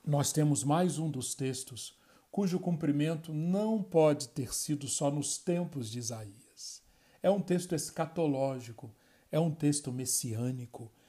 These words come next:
é um texto que está apontando para a beleza não de um rei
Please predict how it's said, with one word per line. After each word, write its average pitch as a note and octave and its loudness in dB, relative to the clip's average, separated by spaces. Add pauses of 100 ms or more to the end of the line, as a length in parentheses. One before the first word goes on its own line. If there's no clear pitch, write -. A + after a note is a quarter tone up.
(240)
é G3 12
um G#3+ 6
texto A3+ 4
que - -4
está F#3+ 2
apontando F3+ 0 (300)
para G3 6
a G3 6
beleza D#3 4 (220)
não C#4 8
de A3+ 6
um G3+ 4
rei G3+ 6